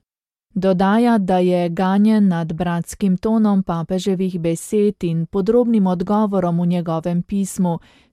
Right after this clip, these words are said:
ter da vidi, kako zelo je papež razumel in sprejel njegovo prošnjo.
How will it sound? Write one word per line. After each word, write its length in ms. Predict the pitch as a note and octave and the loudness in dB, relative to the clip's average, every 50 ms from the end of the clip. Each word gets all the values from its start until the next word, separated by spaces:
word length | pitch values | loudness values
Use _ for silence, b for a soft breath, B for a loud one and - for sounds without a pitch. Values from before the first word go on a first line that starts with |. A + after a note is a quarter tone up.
| _ | _
ter 220 | - A#3 G#3 G#3 G#3 | -4 -2 0 0 0
da 160 | F#3 G3+ G#3 | 0 0 0
vidi, 400 | G3 G#3 B3+ C4+ A#3 A#3+ A3 G#3 | 0 0 -2 -2 -2 -2 -2 -4
kako 360 | - - G3+ G3 - C#4 C#4 | -2 -4 -6 -4 -4 -4 -4
zelo 260 | A#3 - G#3+ A3 B3 B3 | 0 0 2 2 4 2
je 140 | A3 G3+ | 2 0
papež 520 | F#3+ - F#3+ F#3+ G3 - A3+ A3 G#3 - - | -2 -2 -4 -4 -2 -2 -2 -4 -2 -2 -4
razumel 680 | G#3 F#3 F#3+ F#3 F#3 F#3 - A#3+ B3 A#3+ A3+ G3+ F#3+ | -2 0 0 0 0 -2 -2 0 0 2 2 2 2
in 200 | F#3+ F#3+ F#3+ G3 | 2 2 0 0
sprejel 460 | - - - - A3 A#3+ A#3 A3+ G#3 | -2 -4 -4 -2 0 2 2 4 4
njegovo 420 | F#3+ E3+ E3 D#3 E3 D#3+ D#3 E3 E3 | 2 2 0 -2 -4 -2 -2 -4 -4
prošnjo. 680 | - - E3 E3 D#3+ F3 - - - F3 E3 D#3 | -4 -4 -4 -4 -4 -6 -6 -6 -6 -6 -6 -6